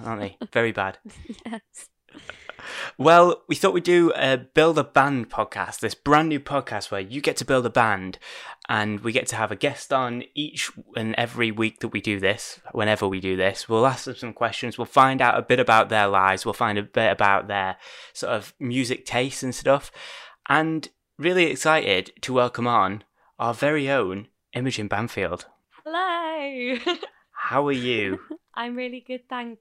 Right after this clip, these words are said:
Speaker 3: you.
Speaker 1: Yeah, this is the first time we've ever been on, on anything together, us three. Like, we've known each other for a, a
Speaker 3: Yeah.
Speaker 1: little while now, but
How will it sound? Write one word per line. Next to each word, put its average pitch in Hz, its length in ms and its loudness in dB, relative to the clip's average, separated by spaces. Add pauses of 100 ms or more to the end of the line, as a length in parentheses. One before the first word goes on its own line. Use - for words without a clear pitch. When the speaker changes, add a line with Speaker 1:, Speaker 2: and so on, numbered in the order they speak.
(120)
Speaker 3:
you. 180 320 -14 (260)
Speaker 1:
Yeah, 165 260 4
this 185 200 -2
is 190 100 -4
the 185 60 -4
first 180 300 4
time 151 260 6
we've 147 280 0
ever 120 200 4
been 110 160 2
on, 104 300 2 (460)
on 120 260 4
anything 117 400 0
together, 110 460 -2
us 117 200 -2
three. 95 180 -4
Like, 90 140 0
we've 127 160 -6
known 165 220 6
each 127 160 -2
other 107 120 2
for 104 200 0
a, 101 60 4
a - 120 0
Speaker 3:
Yeah. 113 80 2
Speaker 1:
little 123 300 2
while 110 260 4
now, 82 300 -6 (140)
but 98 220 0